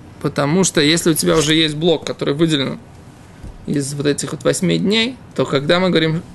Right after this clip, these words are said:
что есть восьмая, восьмой день, и когда нужно радоваться? В восьмом дне приношения этих жертв или до него? Так логично, что из этой группы выбирается то, что можно было бы исключить,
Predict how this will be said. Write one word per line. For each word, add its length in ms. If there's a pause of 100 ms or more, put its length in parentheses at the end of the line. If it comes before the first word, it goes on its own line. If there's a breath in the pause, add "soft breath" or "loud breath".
(1300)
что 200
есть 240
восьмая, 600
восьмой 540
день, 340 (560 loud breath)
и 20
когда 340
нужно 260
радоваться? 440
В 40
восьмом 400
дне 340
приношения 540
этих 200
жертв 320 (500 loud breath)
или 380
до 280
него? 260 (600 loud breath)
Так 180
логично, 400
что 160
из 160
этой 180
группы 300
выбирается 580
то, 240
что 160
можно 320
было 200
бы 120
исключить, 540